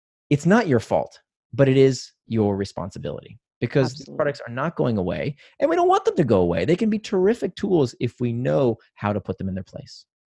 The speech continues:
Speaker 2: It's living side by side with them. And, you know, I talk to parents all over the world about embracing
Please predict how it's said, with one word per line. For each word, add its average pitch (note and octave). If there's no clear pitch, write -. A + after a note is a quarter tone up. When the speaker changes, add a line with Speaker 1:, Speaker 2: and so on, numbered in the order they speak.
Speaker 2:
It's A#3+
living A#3+
side E3
by D3
side C3
with C3+
them. -
And, D#3
you -
know, F3
I D#3+
talk F#3
to -
parents D#3+
all D#3
over D3+
the D3
world C#3+
about D3+
embracing D#3+